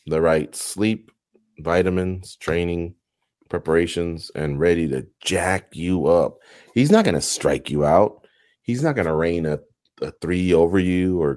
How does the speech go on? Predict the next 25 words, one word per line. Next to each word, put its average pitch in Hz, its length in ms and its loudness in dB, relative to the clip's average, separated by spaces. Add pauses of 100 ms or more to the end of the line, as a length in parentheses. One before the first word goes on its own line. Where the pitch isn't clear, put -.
get 87 160 0
more 87 200 2
rebounds 90 580 0
than 87 160 -4
you 87 300 -2
or 65 240 -6 (840)
stop - 360 0
you 87 60 -6
from 78 200 -8
scoring 87 340 -2
a 80 60 -4
T 90 260 -8
D. 92 200 -4
He's 131 240 -6
there 139 140 -4
to 82 200 -14 (300)
fuck 151 300 -8
you 110 240 -2
up. - 300 -6
You 85 100 -8
know 80 100 -2
what 85 100 0
I 87 60 -2
mean? 95 300 -2
And 78 240 -4